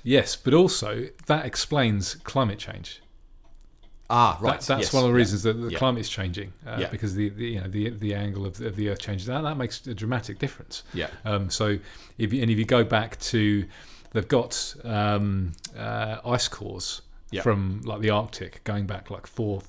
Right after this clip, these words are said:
Speaker 1: four hundred fifty thousand years. And they can kinda see these spikes in, in kinda temperature. They can tell how much carbon dioxide is in, is in, you know, the atmosphere and all this kinda stuff.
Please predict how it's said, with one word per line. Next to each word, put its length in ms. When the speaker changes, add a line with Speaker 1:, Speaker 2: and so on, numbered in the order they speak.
Speaker 1:
four 160
hundred 280
fifty 200
thousand 360
years. 340
And 140
they 80
can 140
kinda 180
see 460
these 200
spikes 540
in, 160
in 240
kinda 220
temperature. 340
They 60
can 100
tell 140
how 60
much 200
carbon 200
dioxide 380
is 140
in, 280
is 180
in, 340
you 100
know, 140
the 140
atmosphere 380
and 60
all 100
this 120
kinda 180
stuff. 240